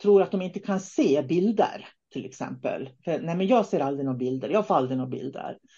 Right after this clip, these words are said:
Och så brukar jag säga så här, "Ja, men tänk dig att du ska tvätta. Och sen, eh,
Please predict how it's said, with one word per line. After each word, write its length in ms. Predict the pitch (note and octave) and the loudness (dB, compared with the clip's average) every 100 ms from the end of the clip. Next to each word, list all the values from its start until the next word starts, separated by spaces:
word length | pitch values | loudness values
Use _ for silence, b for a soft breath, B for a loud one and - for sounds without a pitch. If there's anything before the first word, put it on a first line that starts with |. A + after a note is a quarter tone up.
| b b b _ | b b b _
Och 120 | E3+ | -2
så 100 | A#3 | 2
brukar 240 | A3 A3+ | 4 4
jag 100 | F#3 | 4
säga 240 | - D#3+ D#3 | 4 2 2
så 120 | D#3+ | -2
här, 200 | D3 D3 | -4 0
"Ja, 80 | F#3+ | 2
men 200 | A3+ A#3 | 2 2
tänk 320 | C#4 C#4 B3+ | 2 2 2
dig 60 | |
att 100 | G3+ | 2
du 120 | G3 F3 | 2 -2
ska 800 | - _ F#3 D#3+ D#3 D3 C3 C3 | -4 _ 0 4 6 6 2 0
tvätta. 480 | G3 G3 - F#3+ B2 - _ b b b _ | -2 -2 -2 -2 -2 -10 _ b b b _
Och 180 | G3+ G3 | 2 2
sen, 540 | - A3 G3+ F#3+ F3+ | 0 4 4 4 0
eh, 260 | E3 D#3+ | -2 -2